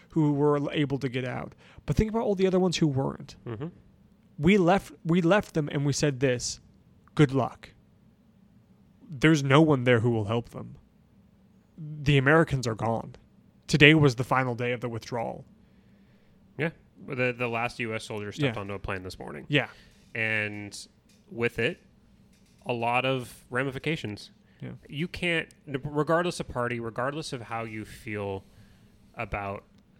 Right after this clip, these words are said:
Speaker 2: the inevitability of this, if who's at fault, all of that, there is a very real humanistic aspect to this that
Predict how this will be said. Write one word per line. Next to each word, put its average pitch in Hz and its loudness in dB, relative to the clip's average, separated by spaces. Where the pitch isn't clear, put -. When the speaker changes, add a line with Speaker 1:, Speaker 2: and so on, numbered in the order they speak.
Speaker 2:
the 123 -10
inevitability 135 -6
of 113 -8
this, 113 -8
if 98 -20
who's 151 -6
at 147 -6
fault, 107 -12
all 120 -4
of 107 -8
that, 101 -12
there 156 -2
is 160 -4
a 147 0
very 123 0
real 110 -6
humanistic 107 -10
aspect 101 -10
to 127 -4
this 123 -2
that 117 -6